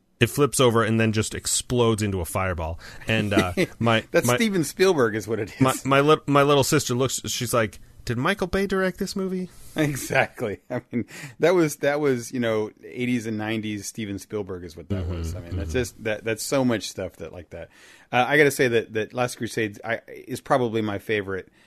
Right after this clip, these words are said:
Speaker 2: um, of all the Indiana Jones. It's, and it's, it, it's, it's its own movie that sits, or its own genre, I guess. I don't even say genre, but it's just so, nothing can be, you can't do that now.
Speaker 1: Yeah.
Speaker 2: Um,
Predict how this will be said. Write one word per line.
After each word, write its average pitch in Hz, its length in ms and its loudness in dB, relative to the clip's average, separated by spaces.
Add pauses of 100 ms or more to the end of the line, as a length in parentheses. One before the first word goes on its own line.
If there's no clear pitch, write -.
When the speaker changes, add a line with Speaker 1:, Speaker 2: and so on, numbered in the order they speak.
(220)
Speaker 2:
um, 95 340 -6
of 104 140 -6
all 104 140 0
the 95 160 -6
Indiana 92 280 -6
Jones. 80 400 -12
It's, 82 180 -16
and 104 160 -4
it's, 95 320 -8 (220)
it, 107 160 -6
it's, 101 300 -4
it's 120 240 -4
its 123 260 4
own 127 300 4
movie 113 480 2
that 101 340 0
sits, - 540 -4 (520)
or 113 60 2
its 113 140 -2
own 117 240 2
genre, 104 560 2
I 101 140 -2
guess. 98 500 -2
I 90 60 -10
don't 92 80 -4
even 87 120 -8
say 92 160 -8
genre, 87 380 -8
but 87 240 -8
it's - 140 -12
just - 320 -6
so, 117 340 8
nothing 131 340 6
can 117 160 2
be, 107 220 0 (200)
you 147 80 -2
can't 135 280 2
do 104 140 2
that 87 200 -4
now. 71 300 -12 (280)
Speaker 1:
Yeah. 85 320 -6
Speaker 2:
Um, 90 400 -2